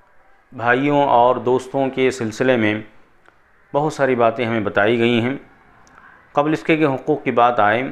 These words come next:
देखिए दोस्ती का मेयार क्या होना चाहिए, किससे हम दोस्ती करें, किससे हम, हमारा उठना बैठना, चलना फिरना,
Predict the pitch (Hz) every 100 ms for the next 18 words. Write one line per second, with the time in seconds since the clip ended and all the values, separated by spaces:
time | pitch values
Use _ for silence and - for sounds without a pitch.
0 | - - _ _ _ _ _ - 147 165
1 | 139 156 - 165 151 131 131 135 131 117
2 | 104 104 98 - 85 80 131 - 143 127
3 | 120 117 - 120 104 101 82 - _ _
4 | _ _ _ - 139 - 143 139 147 147
5 | 120 127 135 139 143 127 131 135 127 120
6 | 113 127 135 131 113 120 123 123 117 123